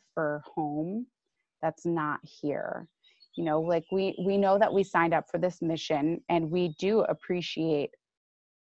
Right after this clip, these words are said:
the earth and the beings in, in so many ways, and, and we love it here. But, like, I remember as a kid, I was always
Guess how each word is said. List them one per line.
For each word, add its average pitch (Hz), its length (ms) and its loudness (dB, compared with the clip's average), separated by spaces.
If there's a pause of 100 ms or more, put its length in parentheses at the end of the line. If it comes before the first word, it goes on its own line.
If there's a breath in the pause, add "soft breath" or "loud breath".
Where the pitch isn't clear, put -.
the 170 220 0
earth 170 340 0
and 165 180 -2
the 151 100 0 (100)
beings 156 720 -2
in, 151 400 -4 (1080 soft breath)
in 190 120 0
so 202 280 0
many 175 240 2
ways, 170 480 0
and, 156 240 0
and 170 120 0
we 160 120 0
love 202 320 2
it - 100 0
here. 156 480 0 (340 soft breath)
But, 180 180 8
like, 185 220 4
I 220 120 8
remember 220 420 6
as 180 200 2
a 170 60 0
kid, 175 480 2 (960)
I 185 200 4
was 180 200 0
always 170 300 4